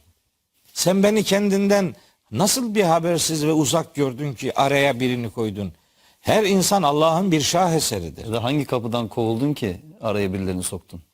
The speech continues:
Speaker 1: Değil mi yani? Neyi reddedin? Neyin reddedildi beyim? Hangi nimetler sana sunuldu farkında mısın? Kim verdi bunları sana? Allahu Teala. Sen şimdi o nimetleri vereni değil, o nimetler verilen bir başkasını Allah'la arana koyuyorsun.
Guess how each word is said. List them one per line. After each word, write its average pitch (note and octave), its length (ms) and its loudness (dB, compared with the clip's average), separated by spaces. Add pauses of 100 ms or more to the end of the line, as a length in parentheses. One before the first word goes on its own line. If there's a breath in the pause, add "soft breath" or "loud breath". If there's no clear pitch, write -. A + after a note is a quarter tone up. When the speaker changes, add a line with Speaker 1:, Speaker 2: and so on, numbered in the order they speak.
(260)
Speaker 1:
Değil D4 180 2
mi D3+ 140 0
yani? G2 320 -4 (380)
Neyi B3 380 2
reddedin? G#2 580 0
Neyin G3 340 0
reddedildi G#2 680 -2
beyim? A2 280 -4 (300 soft breath)
Hangi A#3 560 0
nimetler E3 640 2
sana B2+ 380 -2
sunuldu B2 420 -4
farkında D3+ 480 -2
mısın? A2+ 320 -8 (340 soft breath)
Kim A#3+ 240 2
verdi F3+ 260 2
bunları D3 320 0
sana? E3+ 220 0
Allahu C#3 360 0
Teala. G2 340 -6 (300 soft breath)
Sen A3 280 0
şimdi F#3+ 260 0
o F#3+ 120 4
nimetleri D#3+ 640 0
vereni E3+ 420 2
değil, G#3+ 240 0 (600)
o B3 160 0
nimetler G#3 600 2
verilen D#3+ 440 0
bir G#3 120 0
başkasını F#3 720 -2 (320 soft breath)
Allah'la F#3 460 4
arana E3+ 340 2
koyuyorsun. F#2+ 560 -6